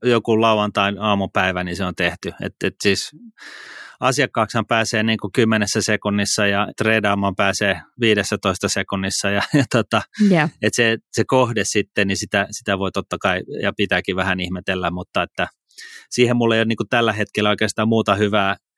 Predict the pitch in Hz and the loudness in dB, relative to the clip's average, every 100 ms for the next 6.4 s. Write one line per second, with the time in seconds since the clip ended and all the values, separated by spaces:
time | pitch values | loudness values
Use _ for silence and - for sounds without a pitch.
0 | _ _ _ 113 110 - 104 101 95 98 | _ _ _ 0 2 0 0 0 -2 -4
1 | 92 104 110 - - - 120 117 - 107 | -2 0 0 -2 -14 0 0 0 -2 0
2 | 107 - 104 98 104 98 98 95 92 - | -2 0 -4 -2 0 0 0 -2 -2 -4
3 | 95 104 98 98 95 95 90 - _ - | -2 -2 0 0 0 -2 -2 -6 _ -2
4 | 110 104 98 - 98 95 101 98 95 98 | 0 2 0 0 0 0 -2 -4 -2 -2
5 | 101 92 95 98 95 95 104 98 - 107 | -2 -2 -2 -2 -4 -2 0 -2 -2 0
6 | 95 95 - | 0 0 -2